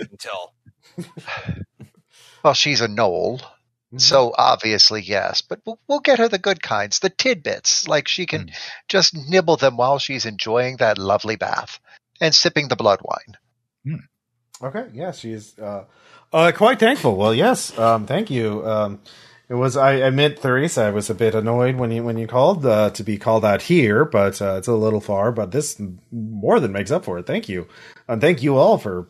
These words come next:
Speaker 3: being so nice. Uh, if you ever
Speaker 4: Yeah,
Speaker 3: need
Speaker 4: no, thank
Speaker 3: another
Speaker 4: you.
Speaker 3: doctor,
Speaker 1: Thank you. I was like,
Speaker 3: um,
Speaker 1: "Thank you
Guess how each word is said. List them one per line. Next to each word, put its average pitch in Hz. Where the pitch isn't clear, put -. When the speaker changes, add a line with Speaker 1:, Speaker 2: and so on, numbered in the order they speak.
Speaker 3:
being 117
so 113
nice. 113
Uh, 87
if 92
you 110
ever 123
Speaker 4:
Yeah, -
Speaker 3:
need 120
Speaker 4:
no, 135
thank 123
Speaker 3:
another 135
Speaker 4:
you. 123
Speaker 3:
doctor, 151
Speaker 1:
Thank 202
you. -
I 143
was 143
like, 151
Speaker 3:
um, 101
Speaker 1:
"Thank 151
you 123